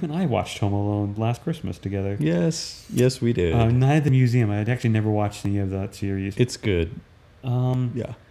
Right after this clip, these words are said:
Speaker 1: X-Men movies are on here. Castaway.
Speaker 2: Oh, Cast-, Wilson!
Speaker 1: <laughs> Uh, I think we should just land it at this. This is another good reference. Missus Doubtfire.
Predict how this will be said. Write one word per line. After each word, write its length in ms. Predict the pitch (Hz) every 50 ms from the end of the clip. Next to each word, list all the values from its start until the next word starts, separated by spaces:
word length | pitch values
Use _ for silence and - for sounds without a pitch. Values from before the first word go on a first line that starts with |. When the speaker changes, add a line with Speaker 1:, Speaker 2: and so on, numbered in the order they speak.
| - - - _ - - 123 113 - - _ - - - - - -
Speaker 1:
X-Men 420 | - 113 - - - 117 110 110 110
movies 520 | 110 107 101 104 104 104 101 101 - - - -
are 120 | 120 107
on 120 | 107 104 104
here. 240 | 101 107 104 101 98 -
Castaway. 800 | - - 98 101 98 - - 110 104 98 98 98 98 98 98 98 98 - - - -
Speaker 2:
Oh, 340 | 117 107 95 85 - - - -
Cast-, 300 | - - - - - - - - 185
Wilson! 920 | 226 240 240 226 214 214 - - 220 208 202 196 190 185 180 180 170 131 - - - - - - 143 127 - - - 143 - -
Speaker 1:
<laughs> 220 | - 240 226 - - - - - - - - - - - - - - - _ - - - - - - - - -
Uh, 720 | 135 127 131 131 131 131 127 131 131 131 127 123 120 113 113 - - - - - -
I 120 | - 127 127
think 240 | - 127 117 113
we 100 | 117 113
should 160 | 113 - 117 107
just 220 | 110 107 104 107
land 240 | 110 110 110 107 104
it 80 | 104 98
at 200 | 101 101 95 92
this. 180 | 104 104 101 -
This 120 | 113 107
is 120 | 107 104 107
another 320 | 107 101 101 98 95 95
good 200 | 92 95 98 92
reference. 480 | 95 95 92 92 - 92 92 95 - - - - - - - - - - - - - - - - - -
Missus 460 | 101 98 101 101 98 - 104 98 95
Doubtfire. 920 | 90 - - 76 73 78 85 - - - 87 82 82 85 82 85 87 90